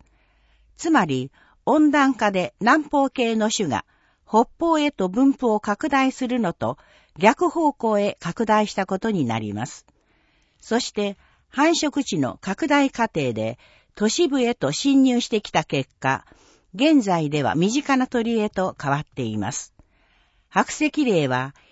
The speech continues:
ユーラシア大陸を中心に分布域が広く、地域によって模様が少しずつ異なることから、複数の亜種に分けられています。豊明志士自然執筆員、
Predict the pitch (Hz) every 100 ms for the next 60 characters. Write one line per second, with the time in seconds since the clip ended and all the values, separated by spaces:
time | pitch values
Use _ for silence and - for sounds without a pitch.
0 | _ - 208 320 311 294 277 262 269 247
1 | 190 147 143 131 127 175 170 - 165 147
2 | 135 135 - - 220 320 285 269 220 151
3 | 131 139 202 120 - - - _ _ _
4 | _ _ - 349 330 220 175 147 151 _
5 | 127 123 - 170 190 269 262 226 240 -
6 | 294 - 233 254 - - 170 240 233 220
7 | 139 127 - 135 92 95 - _ _ _
8 | - 226 349 - 320 214 151 165 - 143
9 | 110 - 131 165 160 156 110 - 95 104
10 | 101 117 - _ _ _ _ _ _ _
11 | _ _ _ _ _ 208 220 202 190 160
12 | 156 139 - - - _ _ - 196 196
13 | 247 233 - 202 _ 180 - 135 98